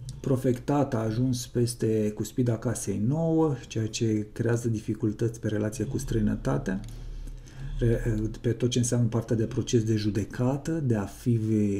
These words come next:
evaluat. Neptun este în opoziție cu, uh, Jupiter. Da, deci, în profecție, practic, s-a activat această, să zicem,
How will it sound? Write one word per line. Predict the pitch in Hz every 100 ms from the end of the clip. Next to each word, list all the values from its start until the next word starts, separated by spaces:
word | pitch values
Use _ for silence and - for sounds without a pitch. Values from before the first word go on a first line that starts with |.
| 101
evaluat. | 120 117 101 98 101 120 151 147 -
Neptun | 113 104 - 113 107
este | 107 - 98 107
în | 107 107 - - -
opoziție | 120 117 110 107 117 - 107
cu, | - 107
uh, | 104 104 104 101 98 101 101
Jupiter. | 104 120 120 104 - 85 - - - - - - -
Da, | 117 -
deci, | 120 - - - - 110 107 101 117
în |
profecție, | 120 120 - 135 127 120
practic, | 123 120 110
s-a | - 107
activat | - 107 107 107 107
această, | 101 113 104 - 104
să | - 101
zicem, | - 107 104